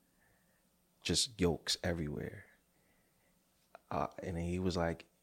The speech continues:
"M-, monitor your people." I kicked that walk in. I was like, "Yo, what the fuck?"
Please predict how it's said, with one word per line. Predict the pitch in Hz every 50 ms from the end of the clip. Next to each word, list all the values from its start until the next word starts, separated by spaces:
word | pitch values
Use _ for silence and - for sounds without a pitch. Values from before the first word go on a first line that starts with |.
| - -
"M-, | - 90 - - _ - -
monitor | 80 78 85 87 87 92 92 90 90
your | 90 92 95
people." | - - 104 101 95 - - - - 98 95 - _ _ _ _ _ _ _ _ _ _ _ _ _ -
I | 226 - - 85 - -
kicked | - - 120 - -
that | 120 110 107
walk | 110 110 104 104 - - 117
in. | 120
I | 127
was | 170 -
like, | - 277 285 339
"Yo, | 339 392 - 381 349
what | 359 403 392 - -
the | 370 370
fuck?" | - - - - - 427 440 466 453 - -